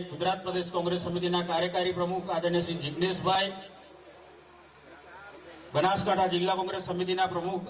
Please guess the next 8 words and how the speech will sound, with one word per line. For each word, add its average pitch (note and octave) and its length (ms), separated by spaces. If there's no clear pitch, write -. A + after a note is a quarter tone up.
આદરણીય F3 380
શ્રી E3+ 200
ગુલાબસિંહભાઈ, F#3+ 760
ઉપસ્થિત G3 520
અન્ય F#3 300
જિલ્લા F3+ 400
કોંગ્રેસના F#3 420
પ્રમુખશ્રીઓ, F#3 640